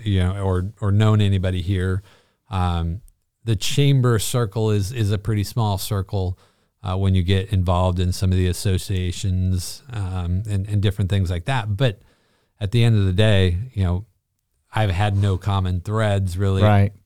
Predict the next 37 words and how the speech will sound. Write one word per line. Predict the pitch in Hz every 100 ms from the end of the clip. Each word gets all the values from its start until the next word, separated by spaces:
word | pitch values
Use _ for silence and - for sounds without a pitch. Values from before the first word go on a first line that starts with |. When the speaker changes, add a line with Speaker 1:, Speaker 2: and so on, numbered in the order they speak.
| _
Speaker 1:
other | 151 151 156
than | 131 110 104 107 107 95 -
the | 107 110
person | 95 120 107 -
that | 101
was | 95 85
doing | 117 104 98
the | 95
executive | 90 92 87 92 87
search | - 90 85 - - _
for | - 104
the | 90
Columbia | 101 92 90
County | - 92 82
Chamber. | 80 95 87 87 92 - _ _ _ _ _ _ _ _
And | 104 98 98
pandemic | 95 110 113 117 117 -
hits, | 101 104 104 - - - - -
um, | 104 98 92 92 92 92 - -
you | 104
know, | 95 95 92 92 98 _ _ _ _ -
things | 117 113 107 87
were | 104 107 104 101 98 101 104 104
just | 101 101 - _ _ _ _
kinda | - 123 113
getting | 104 110
a | 104
little | 104 101 101 101
hard | 80 85 95 104 117
in | 110 101
California | 92 98 98 101 101 107
to | 104
live | 95 92 95 104 120
and | 107 95
raise | 95 101
a | 110
family, | 92 95 98 110 120 139